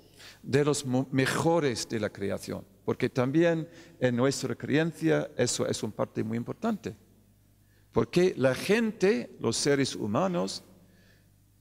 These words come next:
cada uno de ellos tiene su grado. A-, el profeta, el más grande, el mejor de la creación,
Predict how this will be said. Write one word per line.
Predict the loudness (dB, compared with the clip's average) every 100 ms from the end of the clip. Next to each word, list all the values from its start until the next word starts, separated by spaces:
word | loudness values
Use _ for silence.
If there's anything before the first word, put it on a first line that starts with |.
| _ -6
cada | 0 2 2
uno | 2 2 4 2
de | 2 2
ellos | 2 2 -2
tiene | -2 -2 0
su | -2 -4
grado. | -2 -2 -2 -6 -12 -16 -20 _ _ _ _ _ _ _ _ _ -6
A-, | -4 2
el | 0
profeta, | 2 -2 2 2 0 0 0 0 -6 -20 -20 -20 _ _ _ _ _
el | 0 0
más | 0 -2
grande, | -2 -2 -2 -10 -14 -18 _ _ _ _ _ -20 _ _
el | 2 2
mejor | 2 0 0 2 4 4
de | 2 2
la |
creación, | 0 2 4 4 2 0 -2